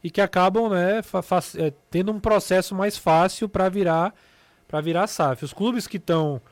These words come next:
é, com outros tipos de investimento, eles não entram nessa, nesse modelo de negócio. Então, eu também fico um pouco receoso, né, é, de, de os clubes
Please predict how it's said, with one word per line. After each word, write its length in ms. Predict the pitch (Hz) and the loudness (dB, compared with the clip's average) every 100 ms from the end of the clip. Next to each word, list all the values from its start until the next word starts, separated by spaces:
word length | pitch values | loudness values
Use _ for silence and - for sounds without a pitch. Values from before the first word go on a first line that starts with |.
| _ _ _ _ 143 | _ _ _ _ -8
é, 460 | 139 139 139 139 131 | -4 -2 -2 -4 -4
com 140 | 156 | 0
outros 400 | 160 220 220 190 | 2 2 0 -4
tipos 260 | 202 180 143 | -4 -4 -2
de 80 | |
investimento, 560 | 151 151 147 143 165 208 | 0 2 0 0 -2 0
eles 140 | 175 | -2
não 160 | 175 220 | 0 0
entram 300 | 190 202 214 | 0 -2 -2
nessa, 320 | 202 202 220 | 0 -2 -2
nesse 200 | 190 185 | -2 -2
modelo 440 | 196 208 160 170 170 | 0 0 2 0 0
de 100 | 175 | -4
negócio. 580 | 214 170 143 127 - - _ _ _ _ - | -2 2 0 0 -10 -18 _ _ _ _ -12
Então, 640 | 170 165 180 180 202 233 - - | -10 -2 2 2 2 -2 -10 0
eu 140 | 202 | 2
também 240 | 214 233 240 | 2 0 0
fico 220 | 254 254 | -2 -2
um 40 | |
pouco 220 | 247 254 240 | 0 0 0
receoso, 640 | 254 - 277 196 160 135 - _ _ - - | -2 2 4 4 4 -2 -10 _ _ -20 -6
né, 580 | 139 156 170 156 156 156 | -2 0 0 0 0 0
é, 40 | |
de, 540 | 147 151 170 180 175 151 | -2 -4 -2 -2 -4 -4
de 240 | 156 170 | -2 0
os 160 | 170 - | 0 0
clubes 460 | 185 185 196 - | 0 0 0 -4